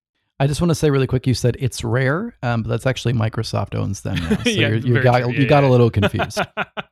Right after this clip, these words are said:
Speaker 1: Uh, Matt, let me tell you, I struggle with this. I
Speaker 2: Yeah.
Speaker 1: go one of, I think we both do, right? I think all of us kind of go this way where it's like, are they gonna do something totally different? Are they gonna do more of the same? What I'll say is a couple things, just point of,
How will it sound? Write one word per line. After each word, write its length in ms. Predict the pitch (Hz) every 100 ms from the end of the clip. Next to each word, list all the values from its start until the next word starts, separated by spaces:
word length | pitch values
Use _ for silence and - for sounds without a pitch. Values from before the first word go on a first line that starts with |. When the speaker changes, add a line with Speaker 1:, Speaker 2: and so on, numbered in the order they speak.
| _
Speaker 1:
Uh, 500 | 123 123 123 123 120 - - 117
Matt, 440 | 151 160 165 - _ _ _ _ _ -
let 80 | 180
me 80 |
tell 260 | 147 104 104
you, 160 | 92 92 _ _ _ _
I 120 | 170
struggle 420 | 180 - 123 104 101
with 140 | -
this. 360 | - - - -
I 100 | 160
Speaker 2:
Yeah. 80 | 180
Speaker 1:
go 200 | 196 185
one 540 | 175 104 123 143 147
of, 100 | 135
I 80 | 151
think 160 | 170 208
we 80 | 160
both 320 | 143 139 -
do, 160 | 107 101
right? 180 | 110
I 60 | 131
think 180 | 127 139
all 160 | 143
of 100 | 143
us 200 | 107 -
kind 240 | - 107 101
of 80 | 98
go 120 | 110
this 240 | 104 -
way 120 | 107
where 160 | 101 104
it's 160 | 98 113
like, 160 | 107
are 100 | 110
they 100 | 113
gonna 220 | 107 104
do 160 | 101 101
something 400 | - - - 92
totally 420 | - 92 - _ _
different? 400 | 170 - 170 160 113
Are 80 |
they 140 | 95 104
gonna 240 | 101 95
do 160 | 98 90
more 240 | 90 71
of 60 | -
the 180 | _ -
same? 480 | 160 156 151 151 - _ _ _ _ _ _
What 140 | 143
I'll 100 | 190
say 300 | 196 170 147
is 160 | 160 160
a 20 |
couple 260 | - - 151
things, 360 | 139 131 151 -
just 260 | 139 -
point 240 | - 131 127
of, 220 | 98